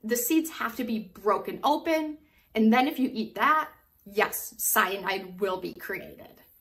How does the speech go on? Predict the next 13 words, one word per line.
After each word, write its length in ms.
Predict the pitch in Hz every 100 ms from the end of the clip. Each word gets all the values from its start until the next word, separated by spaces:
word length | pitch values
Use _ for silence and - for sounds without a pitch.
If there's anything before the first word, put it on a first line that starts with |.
| -
Now, 220 | 240 269
if 160 | 269 285
you're 260 | 339 403
one 260 | 277 214 247
of 80 | 247
those 420 | 233 233 220 - _
special 760 | - - - 233 226 - 220 214
people 500 | - 208 208 208 208
who 260 | 214 - -
eat 240 | 240 220
the 160 | 220 220
whole 480 | 220 202 185 160 -
apple, 560 | 269 277 285 277 269